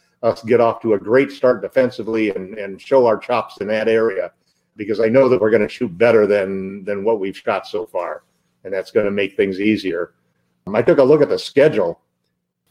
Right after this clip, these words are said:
Until December second, when we play the, uh, Denver Nuggets, we don't <laughs> have anybody on the schedule who's really a threat that, that we can't take care of.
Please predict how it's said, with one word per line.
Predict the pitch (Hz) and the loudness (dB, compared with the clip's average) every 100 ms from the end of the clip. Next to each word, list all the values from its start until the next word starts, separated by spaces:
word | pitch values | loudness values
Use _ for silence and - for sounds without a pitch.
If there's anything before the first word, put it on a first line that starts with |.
| - | -8
Until | 120 - 180 180 151 - _ _ | -4 2 6 6 2 -6 _ _
December | 117 - 160 160 117 | -8 2 2 4 0
second, | - 151 147 113 98 | -2 -8 -6 -6 -6
when | 110 113 | -6 -6
we | 110 | -6
play | 127 120 113 113 | -2 0 0 0
the, | 101 104 104 101 | -2 -4 -2 -2
uh, | 95 92 | -2 -4
Denver | 90 127 127 104 | 0 2 2 -4
Nuggets, | 117 113 82 - - _ _ _ _ _ _ _ | -2 -2 -4 -8 -20 _ _ _ _ _ _ _
we | 104 151 139 110 | -8 -6 -6 0
don't | 135 147 - _ | 2 2 -2 _
<laughs> | |
have | 156 147 - | 2 2 2
anybody | 165 180 170 131 127 | 2 2 2 2 4
on | 127 123 | 2 -2
the | 107 | -6
schedule | - 165 135 107 98 _ _ _ _ | -2 -2 -2 -6 -8 _ _ _ _
who's | 113 101 | -10 -10
really | 101 175 143 101 101 | -4 -2 0 -2 -4
a | 104 98 - | -4 -6 -12
threat | 101 147 160 - - | -4 0 0 -4 -6
that, | 101 - _ | -6 -8 _
that | 104 107 | -8 -6
we | 120 | -6
can't | 127 123 120 | -4 -4 -4
take | - 110 - | -6 -8 -2
care | 139 135 | 0 0
of. | - | -2